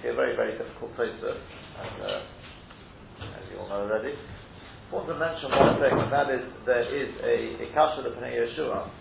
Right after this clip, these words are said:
on this, uh, on this, uh, Rashi. This Rashi, which supposedly says,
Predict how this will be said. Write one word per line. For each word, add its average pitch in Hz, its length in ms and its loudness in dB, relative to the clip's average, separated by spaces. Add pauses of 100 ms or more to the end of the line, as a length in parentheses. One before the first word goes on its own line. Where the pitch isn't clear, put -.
(2250)
on - 240 4
this, 131 240 2 (160)
uh, 120 320 6
on 120 160 0
this, 117 240 -2
uh, 113 400 2
Rashi. 156 320 6
This - 1120 2
Rashi, 160 240 8
which 127 240 -2
supposedly 131 640 2
says, 139 320 8